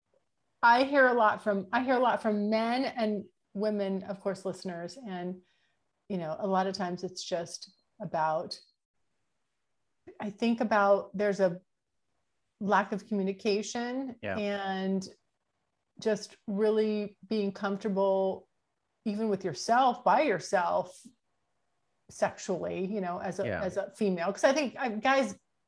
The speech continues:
Speaker 1: guys have been jacking off since they first got boners, right? I mean, th-, you
Speaker 2: No
Speaker 1: know,
Speaker 2: doubt.
Speaker 1: they're,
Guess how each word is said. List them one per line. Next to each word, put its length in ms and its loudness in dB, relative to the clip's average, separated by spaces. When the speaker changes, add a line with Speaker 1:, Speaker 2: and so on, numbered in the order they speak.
Speaker 1:
guys 240 6
have 100 -4
been 140 2
jacking 420 2
off 220 -4
since 260 -4
they 240 -2
first 260 -2
got 240 -2
boners, 460 -2
right? 200 0
I 60 -4
mean, 260 0
th-, 140 -6
you 140 -2
Speaker 2:
No 100 4
Speaker 1:
know, 60 0
Speaker 2:
doubt. 180 4
Speaker 1:
they're, 340 2